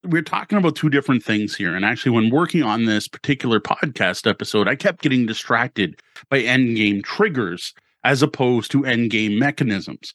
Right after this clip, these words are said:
I think the topic of end game triggers is an awesome one, and one I think I wanna get into, especially Sean did the same thing. He went into the show notes, added a bunch of games, and I'm like, "Yeah, but those aren't end games. Those are what trigger the end game. They're two different things."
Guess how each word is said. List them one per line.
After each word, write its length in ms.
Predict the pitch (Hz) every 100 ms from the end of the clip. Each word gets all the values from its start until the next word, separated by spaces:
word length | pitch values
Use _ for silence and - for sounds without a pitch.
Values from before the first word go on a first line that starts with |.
| _ _ _ -
I 60 | 127
think 260 | 180 185
the 80 | 180
topic 400 | - 160 160 156
of 100 | 131 -
end 260 | 120 135
game 220 | 113 117 101
triggers 500 | - 160 180 190 -
is 180 | 135
an 100 | 131 117
awesome 480 | 110 123 - 117
one, 180 | 104 92
and 260 | - 113 110
one 180 | 123 143
I 180 | 117 117
think 340 | - 139 170
I 60 | 123
wanna 260 | 123 123
get 220 | 104 113
into, 460 | 117 156 - 98 90
especially 400 | - 127 - 123
Sean 340 | - 131 156 135
did 220 | 123 120
the 60 |
same 240 | 117 131 127
thing. 160 | 262
He 100 | 170
went 180 | 113 113
into 160 | 123 127
the 80 | 113
show 220 | 151 214
notes, 320 | 139 113 - - _ _ -
added 260 | 147 160
a 20 |
bunch 240 | 139 143 135
of 80 | 117
games, 320 | 160 220 147
and 80 | 123
I'm 60 |
like, 160 | 127 131
"Yeah, 120 | 165
but 120 | 143
those 260 | 151 170 160
aren't 160 | 143
end 240 | 120 185 151
games. 240 | 107 98
Those 160 | 123 131
are 60 | 147
what 140 | 135
trigger 440 | - - 165 156
the 160 | 127 113
end 160 | 104 101
game. 200 | 95 98
They're 100 | 107
two 160 | 165
different 300 | 151 139 117
things." 340 | 107 87 -